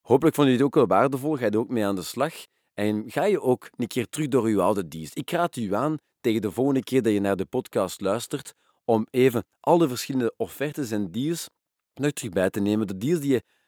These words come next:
niet meer opvolgt, dat je eigenlijk de opvolging hebt gestaakt, die een keer terug erbij pakken en een keer oprecht te luisteren naar in welke fase die klanten nu zitten.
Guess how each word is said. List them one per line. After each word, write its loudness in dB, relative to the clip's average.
niet -2
meer 2
opvolgt, 2
dat 2
je 2
eigenlijk 0
de -2
opvolging 0
hebt -8
gestaakt, -6
die -4
een -2
keer -8
terug -2
erbij -2
pakken -4
en -2
een 0
keer -2
oprecht -2
te 0
luisteren -2
naar -4
in -4
welke 0
fase -4
die -10
klanten -4
nu -4
zitten. -8